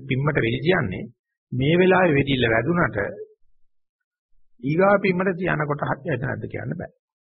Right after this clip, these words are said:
හැබැයි බොහොම සෙල්ලක්කාරයි. ඒ වගේ මේ විතක්ක විචාර පීතිසුඛ ඒකාග්‍රතාව සමථ සමාධියේ සහ විපස්සනා සමාධියේදී සමාකාර වේ දෙනවා. සු-, සුද්ධ සමතේදී ඔක්කොම බොහොම පිරිසිදුව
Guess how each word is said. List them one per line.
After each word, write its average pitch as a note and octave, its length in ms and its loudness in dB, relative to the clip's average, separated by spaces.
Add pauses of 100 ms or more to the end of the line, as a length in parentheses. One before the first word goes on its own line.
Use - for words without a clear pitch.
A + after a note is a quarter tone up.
(160)
හැබැයි D3 220 2
බොහොම C#3 320 0
සෙල්ලක්කාරයි. - 640 -8 (1200)
ඒ D3+ 120 4
වගේ F3 240 4
මේ E3+ 160 0
විතක්ක - 320 -2
විචාර C3 340 0
පීතිසුඛ B2 520 -6
ඒකාග්‍රතාව B2+ 560 -4
සමථ C#3 320 -4
සමාධියේ A#2+ 500 -6
සහ C3+ 180 -6
විපස්සනා B2+ 460 -6
සමාධියේදී A2+ 640 -6 (440)
සමාකාර E3 680 4
වේ A#2+ 220 0
දෙනවා. A2 300 -4
සු-, C#3+ 240 -6 (320)
සුද්ධ D#3+ 300 2
සමතේදී A#2 640 -2 (440)
ඔක්කොම C3 500 0
බොහොම C#3+ 300 -2
පිරිසිදුව C3+ 640 0